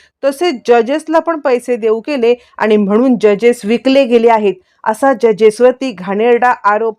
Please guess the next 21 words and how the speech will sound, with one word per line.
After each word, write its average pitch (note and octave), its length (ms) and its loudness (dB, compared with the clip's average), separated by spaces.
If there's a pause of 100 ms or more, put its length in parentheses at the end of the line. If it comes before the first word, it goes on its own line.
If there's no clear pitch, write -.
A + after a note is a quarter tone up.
करताच C4+ 480 -2 (360)
आता - 260 -6 (120)
एक G#3+ 220 -4
एक G#3 240 -6
करत A#3+ 240 0 (120)
ऐश्वर्याचे G#3 720 -2
सगळे A#3+ 580 2 (360)
हे A#3+ 120 2 (140)
फुटायला G#3+ 380 0
लागतात A#3 420 -6 (100)
आणि F#3+ 180 -4 (100)
ऐश्वर्याच C4+ 600 0
कशी B3+ 300 -2
करप्ट A3+ 460 0
आहे, G3 320 0
ऐश्वर्याच B3+ 560 0
कसे D#4 220 -6
दोन C4 280 0
लाख B3 220 -2
रुपये A3+ 220 -4
दिलेत G3+ 300 -4